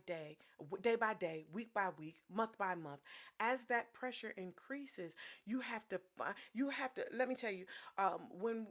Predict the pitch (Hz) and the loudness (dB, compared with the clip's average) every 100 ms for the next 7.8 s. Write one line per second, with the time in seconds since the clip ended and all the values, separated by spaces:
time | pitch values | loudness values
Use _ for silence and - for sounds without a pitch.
0 | - 190 226 214 240 277 302 208 214 226 | -8 -4 -2 0 0 0 0 -4 -4 0
1 | 262 262 247 226 190 180 180 - - 190 | 0 -2 -2 -2 -2 -6 -10 -16 -8 -2
2 | 180 175 160 180 160 160 156 - _ 202 | 0 0 -2 -2 -2 -6 -12 -20 _ 0
3 | 208 226 190 190 190 190 185 - 190 190 | 2 0 -2 -2 -2 -2 -10 -6 -4 -2
4 | 190 - 170 151 160 175 185 175 - - | -4 -4 -6 -6 -6 -6 -6 -8 -8 -8
5 | 202 208 - 196 160 147 160 170 185 - | -4 -4 -2 -4 -4 -6 -4 -6 -6 -12
6 | - - 233 196 - 226 277 226 220 202 | -16 -6 -2 -2 -2 -2 -2 -4 -2 -2
7 | 196 170 170 151 - 190 156 | -2 -8 -8 -10 -8 -6 -6